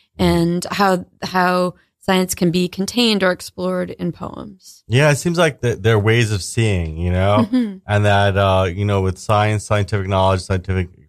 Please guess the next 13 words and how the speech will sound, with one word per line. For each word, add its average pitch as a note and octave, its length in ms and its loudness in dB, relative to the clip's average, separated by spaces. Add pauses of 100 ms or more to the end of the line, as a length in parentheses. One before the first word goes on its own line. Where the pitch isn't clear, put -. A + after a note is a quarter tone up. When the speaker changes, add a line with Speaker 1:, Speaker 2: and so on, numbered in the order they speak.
Speaker 2:
progress, G2 560 0 (380)
and G2+ 120 0
our G2 140 4
understandings G#2+ 920 2 (400)
is G2 220 0
definitely A2+ 380 2
a G2+ 140 2
framework A#2 580 2
that G2+ 180 -2
we G2+ 80 -2
can F#2+ 220 -2
work A#2 300 2
within G2+ 600 0